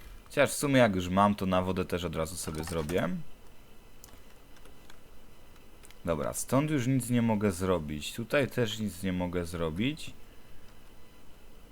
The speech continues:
E, pozostaje mi chyba tylko tworzyć te ściany.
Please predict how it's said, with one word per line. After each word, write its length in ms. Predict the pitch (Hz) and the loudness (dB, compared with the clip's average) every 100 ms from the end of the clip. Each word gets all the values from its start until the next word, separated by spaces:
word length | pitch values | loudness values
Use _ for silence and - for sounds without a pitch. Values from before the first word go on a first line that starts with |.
| - - - - | -18 -18 -18 -8
E, 720 | 90 87 85 82 78 80 82 87 - | -4 -2 0 0 -2 -4 -6 -10 -4
pozostaje 640 | 95 113 - 139 135 131 | -2 0 2 6 8 8
mi 140 | 123 | 4
chyba 240 | 113 117 110 | 2 4 4
tylko 520 | 120 110 - 117 110 - - - - - - - - - - - - - - - - | 4 0 4 6 4 -2 -14 -14 -16 -16 -16 -16 -18 -16 -14 -14 -16 -18 -18 -20 -16
tworzyć 460 | - 117 113 107 - | 0 2 2 0 -2
te 120 | 113 | -2
ściany. 640 | - - 139 90 87 117 | 0 6 8 8 0 -4